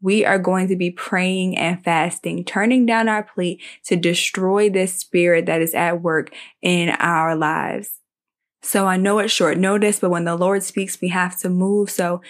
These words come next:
take a second and pause the audio, go to the show notes and click the link to sign up for the Face Your Fears fast. Again, I cannot express the importance that this spirit be broken and uprooted, um, through prayer and fasting.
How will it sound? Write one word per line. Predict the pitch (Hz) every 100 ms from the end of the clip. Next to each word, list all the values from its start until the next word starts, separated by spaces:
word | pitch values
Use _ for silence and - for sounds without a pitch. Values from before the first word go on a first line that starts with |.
| - _
take | - 233
a | 254
second | 247 214 208 196
and | 185
pause | 180 190 190
the | 196
audio, | 143 180 185 185 180 180
go | 190
to | 214 262
the | 254
show | - - 202
notes | 196 180 180 -
and | 180
click | - 208
the | 196
link | 185 180 190
to | -
sign | 180 - 175 180 170
up | 185 - -
for | 175
the | 175
Face | 175 180 180
Your | 180 170
Fears | 185 175 165 -
fast. | 175 170 175 180 - -
Again, | 180 175 175 165
I | 175
cannot | 190 180 170 -
express | - - 175 175
the | - 170
importance | 170 170 - 185 185 - 175 175 - - _
that | 185 175 185
this | 180 -
spirit | - - 202 208 185
be | 185
broken | 160 170 180 180 180 175
and | 170
uprooted, | - 175 170 170 180 170 165 160
um, | 160 170
through | 170 175
prayer | 175 175 175
and | 170 175
fasting. | 156 170 - 160 165